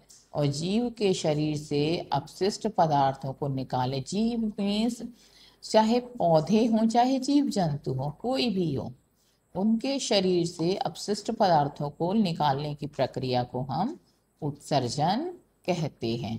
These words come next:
अब उत्सर्जन के लिए मुख्य रूप से कौन कौन से अंग मनुष्य में पाए जाते हैं या जीवों में पाए जाते हैं, तो इसमें हमने जैसे चित्र में देखा था पहले मनुष्य के लिए जब बात हुई थी, तो मनुष्य में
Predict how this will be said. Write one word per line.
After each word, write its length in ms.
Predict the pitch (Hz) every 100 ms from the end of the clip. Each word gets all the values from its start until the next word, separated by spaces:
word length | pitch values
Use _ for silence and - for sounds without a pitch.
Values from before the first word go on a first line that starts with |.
| - - _ _
अब 160 | - 226 -
उत्सर्जन 760 | 185 - 202 190 190 254 262
के 200 | 262 247 226
लिए 380 | 202 202 208 269
मुख्य 460 | 220 220 - 226
रूप 260 | 196 180 156
से 300 | - 175 220
कौन 380 | 262 196 180 185
कौन 260 | 185 156 156
से 180 | -
अंग 260 | 147 143 202
मनुष्य 500 | 254 190 151 151 -
में 280 | 139 147 240
पाए 380 | - 190 147 143
जाते 360 | 143 123 - 127
हैं 320 | 151 135 226
या 80 | 311
जीवों 440 | 262 285 269 240
में 200 | 202 180
पाए 280 | - 110 - -
जाते 380 | - - -
हैं, 140 | 123 - - - - - _ _
तो 40 | -
इसमें 380 | 226 - 254 262
हमने 340 | 247 233 247
जैसे 280 | 233 233 233
चित्र 340 | 226 226 220
में 200 | 214 220
देखा 340 | 196 180 180 190
था 160 | 190
पहले 360 | 175 165 160 156
मनुष्य 460 | 156 147 190 - 254
के 180 | - 196
लिए 220 | 180 165
जब 300 | 156 151 143
बात 320 | 139 127 -
हुई 160 | 127 131
थी, 380 | - 160 220 269 - - - _ -
तो 100 | 165
मनुष्य 540 | 160 165 202 233 247
में 420 | 208 180 180 226